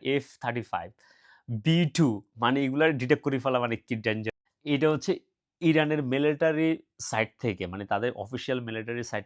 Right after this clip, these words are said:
থেকে তারা এই ভিডিওটা পোস্ট করছে। এটা কিসের ভিডিও জানেন? এটা হচ্ছে জর্ডানের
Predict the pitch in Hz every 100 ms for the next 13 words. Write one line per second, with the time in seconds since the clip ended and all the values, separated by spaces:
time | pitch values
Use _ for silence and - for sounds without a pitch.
0 | - 107 117 98 95 107 113 - 110 107
1 | 104 107 98 107 92 87 - 90 98 98
2 | 117 143 123 117 107 107 107 90 107 120
3 | 127 107 131 131 143 147 156